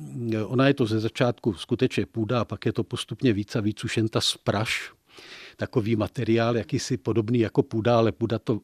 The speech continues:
úplně není. Ale nicméně i ta spraš umožňuje prorůstání kořenů a tam víme, že třeba vojtěžka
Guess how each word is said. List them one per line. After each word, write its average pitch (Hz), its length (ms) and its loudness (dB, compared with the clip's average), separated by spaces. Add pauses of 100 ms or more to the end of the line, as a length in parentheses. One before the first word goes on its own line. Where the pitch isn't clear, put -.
(160)
úplně 117 400 2
není. 107 280 2 (440)
Ale 123 200 2
nicméně 135 580 4 (120)
i 135 80 -2
ta - 140 -2
spraš - 460 -4 (160)
umožňuje 127 520 2
prorůstání 127 680 2
kořenů 110 480 2
a 120 60 -4
tam 120 360 4
víme, 127 380 2
že 135 120 2
třeba 123 340 0
vojtěžka 117 680 2